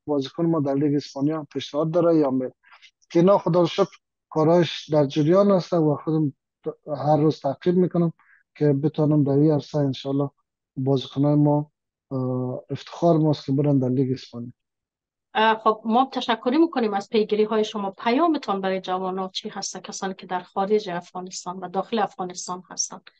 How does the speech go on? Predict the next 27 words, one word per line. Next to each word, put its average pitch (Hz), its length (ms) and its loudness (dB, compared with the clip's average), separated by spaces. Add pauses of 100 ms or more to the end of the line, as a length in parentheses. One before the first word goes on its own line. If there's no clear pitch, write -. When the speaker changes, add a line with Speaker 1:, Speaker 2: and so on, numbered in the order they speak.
(340)
Speaker 2:
و 190 60 0
همین 214 240 2
روحیه 202 420 0
را 214 120 0
دارن 185 300 -8
که 185 120 -14
بتونن 190 400 -4
پیشرفت 196 500 -4
کنن، 185 300 -10
حالا 180 180 -4
نه 208 220 -2 (160)
تنها 196 280 -6
در 185 140 -4
عرصهٔ 185 400 -8
ورزشی، 185 460 -10
ممکن 185 340 -8
هستن 185 340 -8 (640)
در 180 120 -2
جاهای 190 380 -2
دیگه 185 240 -2
هم 185 180 -6
به 180 80 -6
همین 185 160 -6
صورت 185 340 -8
و 190 40 -6
وقتی 208 360 -2
که 202 320 -6